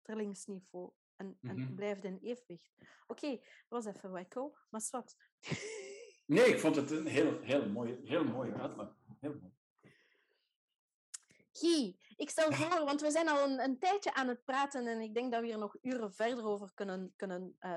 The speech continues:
Speaker 1: doorpraten, eh,
Speaker 2: Ja.
Speaker 1: dat we toch gaan afronden.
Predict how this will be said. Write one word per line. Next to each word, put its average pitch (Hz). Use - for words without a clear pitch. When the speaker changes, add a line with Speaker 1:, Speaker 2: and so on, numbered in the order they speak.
Speaker 1:
doorpraten, 220
eh, 226
Speaker 2:
Ja. 220
Speaker 1:
dat 269
we 285
toch 320
gaan 285
afronden. 190